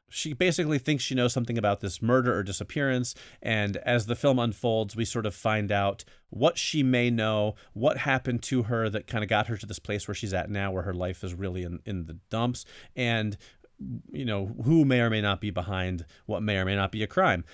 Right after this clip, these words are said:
Um, it's based on a, a popular book that I wasn't a huge fan of. I thought the book had some issues, and I think those issues carried over to the movie. Um, I like the movie, but like the, like the book, the second half is much, much better than the first half. It kinda takes a while to get going,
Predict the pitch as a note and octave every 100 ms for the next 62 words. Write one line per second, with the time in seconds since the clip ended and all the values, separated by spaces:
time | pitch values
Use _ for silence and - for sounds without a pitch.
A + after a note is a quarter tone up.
0 | - C3 B2 A#2+ - C3 F#3+ G3 G#3+ G3
1 | E3 D#3 C#3 D3+ D3+ C3+ A2+ C3 B2+ A#2
2 | A2 G#2+ A2+ B2+ D3+ A#2+ - C3 C3 A#2+
3 | - A2+ A2+ A#2+ A2 G2 A2 G#2+ G#2 F2
4 | G#2+ G#2 - G2+ - F#2+ - G#2+ - G#2
5 | G2 - A2 G#2 G2+ D3 - B2 - A#2+
6 | - A2 - - G#2+ G2+ A2 G#2+ G#2+ G#2+
7 | F#2+ G2 G#2 C#3 E3 - - _ - G#2+
8 | G2+ F#2+ F2 - _ - A2 A#2+ C#3 D3+
9 | D3 D3 C3+ A2+ A#2+ A#2 A#2+ - A#2 G#2
10 | - B2+ B2 A#2 A#2 A#2+ - - - -
11 | - G2+ G#2+ - - C3+ B2+ A#2+ B2 G#2+
12 | A#2 A2+ B2 A2+ A#2 A2+ G#2+ G#2 - G#2
13 | - A#2 A#2 A#2 - - C3 A#2+ A#2 G#2+
14 | G#2 G2+ G#2 G2 G2+ F#2 G2+